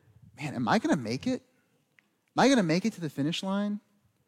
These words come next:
And again, being really honest here, like, as a minister of the gospel, it is hard to see those news headlines of ministers who I'm sure went into ministry with great intent,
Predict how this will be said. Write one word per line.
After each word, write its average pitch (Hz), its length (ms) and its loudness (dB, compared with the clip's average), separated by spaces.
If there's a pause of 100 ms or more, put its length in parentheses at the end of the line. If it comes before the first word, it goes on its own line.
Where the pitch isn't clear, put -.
(480)
And 160 80 -2
again, 156 240 6
being 175 260 2
really 190 200 4
honest 165 360 2
here, 117 260 -4
like, 127 220 -2
as 156 200 2
a 131 80 2
minister 147 440 -2
of 151 60 -4
the 127 80 -4
gospel, 139 600 -2 (580)
it 254 160 6
is 180 180 4
hard 151 540 2
to 131 100 -4
see 170 240 -6
those 156 240 0
news 143 260 -2
headlines 110 560 -2
of 120 240 -8
ministers 117 840 -6
who 156 100 -2
I'm 156 180 2
sure 180 500 0
went 165 280 0
into 196 220 0
ministry 180 500 -2
with 135 300 -4
great 131 340 0
intent, 143 540 -4